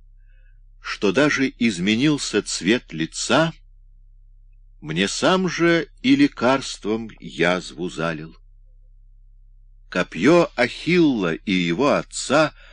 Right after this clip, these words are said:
бывало, так же слышал я причиной начальных мук и доброго конца. Язык Вергилия, ужаливший Данте упрёком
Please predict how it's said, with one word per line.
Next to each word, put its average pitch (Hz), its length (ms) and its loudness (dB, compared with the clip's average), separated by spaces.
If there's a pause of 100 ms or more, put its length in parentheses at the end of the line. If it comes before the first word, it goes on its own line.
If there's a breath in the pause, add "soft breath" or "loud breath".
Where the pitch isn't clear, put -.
(380 soft breath)
бывало, 165 460 4
так 165 440 2
же 101 180 -4
слышал 95 560 -4
я 87 360 0 (320 soft breath)
причиной 87 800 -4 (460)
начальных 82 880 -2
мук 143 540 0 (640)
и 139 140 -2
доброго 101 880 -4
конца. - 600 -12 (2250)
Язык 101 640 -2
Вергилия, 98 720 -2 (380 loud breath)
ужаливший 95 760 -2
Данте 92 400 -2
упрёком 87 720 -4